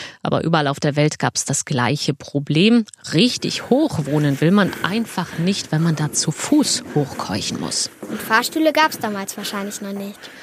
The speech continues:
Speaker 1: Eben doch, die waren im neunzehnten Jahrhundert schon erfunden, aber so richtig gerne sind die Leute da nicht eingestiegen. Das war denen unheimlich. Das wurde erst anders mit einer tollen Erfindung.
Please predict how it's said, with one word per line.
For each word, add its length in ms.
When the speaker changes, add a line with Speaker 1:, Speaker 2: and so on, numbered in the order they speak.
Speaker 1:
Eben 220
doch, 340
die 200
waren 260
im 100
neunzehnten 500
Jahrhundert 400
schon 160
erfunden, 380
aber 340
so 140
richtig 500
gerne 420
sind 220
die 60
Leute 260
da 100
nicht 320
eingestiegen. 720
Das 180
war 100
denen 180
unheimlich. 640
Das 120
wurde 180
erst 260
anders 300
mit 100
einer 300
tollen 300
Erfindung. 500